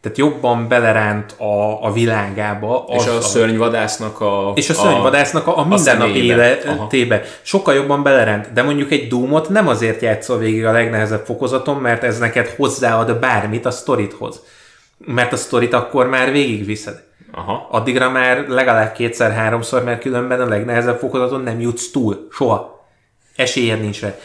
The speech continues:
Speaker 1: Tehát azért mondom, hogy itt a, a kettőbe azért megvan ez, hogy mikor szolgálja ez a narratívát, mikor szolgálja ez csak és kizárólag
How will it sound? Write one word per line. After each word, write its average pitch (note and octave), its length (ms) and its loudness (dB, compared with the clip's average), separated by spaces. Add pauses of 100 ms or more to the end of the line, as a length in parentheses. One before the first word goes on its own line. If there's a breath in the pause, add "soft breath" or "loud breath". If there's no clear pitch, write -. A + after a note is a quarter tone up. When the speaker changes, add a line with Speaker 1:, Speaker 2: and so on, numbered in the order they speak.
(180 loud breath)
Speaker 1:
Tehát A#2+ 200 -4
azért D#3+ 240 0
mondom, D#3 180 -2
hogy C3+ 140 -6
itt C3 180 -8
a, C#3 220 2
a B2 80 -4
kettőbe C3+ 880 2
azért C3 400 0
megvan B2+ 360 0
ez, A#2+ 220 -4
hogy A#2 180 -4
mikor B2+ 540 0
szolgálja A#2+ 680 2
ez A2 140 0
a A2+ 40 -4
narratívát, B2 840 -2
mikor C3 400 -2
szolgálja A#2+ 560 -2
ez A#2 200 -6
csak - 360 -4
és A#2+ 180 -12
kizárólag A2+ 800 -2